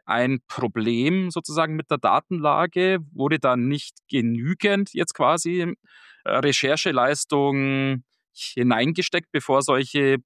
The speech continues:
Projekte auch dann announced worden sind? Oder war das Problem vielleicht in der Phase damals eher, es gab noch nicht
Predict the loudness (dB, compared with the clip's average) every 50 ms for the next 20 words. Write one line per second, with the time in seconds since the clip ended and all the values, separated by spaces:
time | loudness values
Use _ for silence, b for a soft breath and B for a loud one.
0 | _ _ -10 -4 -2 -2 -2 -4 -6 -4 -2 0 0 2 2 0 0 0 -2 -2
1 | -2 0 0 0 2 2 2 2 0 -2 -6 -8 -6 -4 -4 -4 -4 -2 -2 -2
2 | 0 0 0 0 0 2 2 0 0 -2 -4 -4 -4 -2 -2 -4 -4 -4 -6 -4
3 | -4 -2 -4 -2 -4 -2 -2 -2 -2 -4 -6 -6 -4 -2 -4 -2 -2 -2 -2 -2
4 | -2 -2 -2 -2 -2 -2 -2 -2 0 0 0 -2 -4 -2 -2 0 0 -2 -2 -4
5 | -4 -4 -2 -4 -6 -10 -16 -20